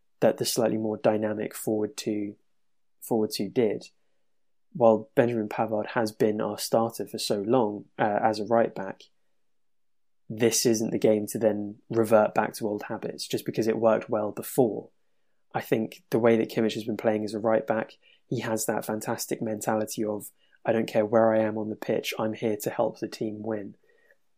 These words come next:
I don't know, I th-, I think it really kind of depends entirely on the first half, 'cause I, it's not necessarily a game that's, like,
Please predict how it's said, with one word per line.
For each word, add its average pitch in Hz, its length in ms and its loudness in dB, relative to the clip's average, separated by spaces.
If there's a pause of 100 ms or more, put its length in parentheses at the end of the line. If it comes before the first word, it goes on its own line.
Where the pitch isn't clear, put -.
(380)
I 117 80 -4
don't 113 120 -2
know, 107 120 -2
I 107 100 -2
th-, - 120 -8
I 120 80 -2
think - 440 0 (840)
it 117 120 -2
really 131 320 6
kind 120 240 -2
of 107 60 -4
depends 110 420 -2
entirely 110 380 2
on 107 120 -2
the 107 60 -8
first 107 380 -4
half, - 320 -4
'cause 127 220 0
I, 131 160 0 (480)
it's - 340 -2
not 143 220 4
necessarily 113 720 0
a - 60 -10
game 110 260 2
that's, 107 180 -6
like, 110 260 -4